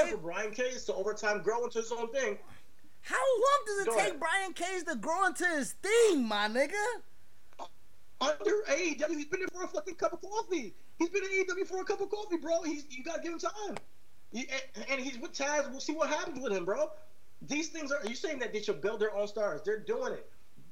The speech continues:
Speaker 2: W W E wasn't, they didn't have stars in, in one year. You can't compare A E W and W W E all the time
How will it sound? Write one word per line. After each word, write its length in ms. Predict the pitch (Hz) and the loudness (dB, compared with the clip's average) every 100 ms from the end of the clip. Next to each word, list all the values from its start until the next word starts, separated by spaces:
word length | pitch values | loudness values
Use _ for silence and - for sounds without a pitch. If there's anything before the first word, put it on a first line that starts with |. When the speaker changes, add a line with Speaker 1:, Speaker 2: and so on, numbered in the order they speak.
| - | -2
Speaker 2:
W 200 | 180 254 | 2 2
W 160 | 269 240 | 2 0
E 100 | 247 | -2
wasn't, 320 | 226 208 214 202 | -2 -2 0 2
they 80 | |
didn't 140 | 220 214 | 0 0
have 160 | 214 | -4
stars 420 | - 202 220 202 196 | 0 0 2 2 0
in, 120 | 175 - - - - - 208 | -4 -8 -10 -8 -8 -2 0
in 160 | 196 | 2
one 220 | 208 220 | 2 0
year. 440 | 185 226 226 117 - - - - - - | -2 0 0 -2 -6 -10 -10 -10 -10 -6
You 100 | 196 | -2
can't 220 | 277 262 | 0 0
compare 460 | 226 202 208 226 196 | -2 -2 -2 -2 0
A 140 | 214 | -2
E 40 | 185 | 0
W 240 | 214 208 | -2 0
and 80 | 185 | 2
W 300 | 202 190 190 | 0 0 -2
W 240 | 185 165 196 | -2 -2 -2
E 100 | 196 | 0
all 180 | 175 156 | 0 0
the 60 | |
time 240 | 196 185 | 0 0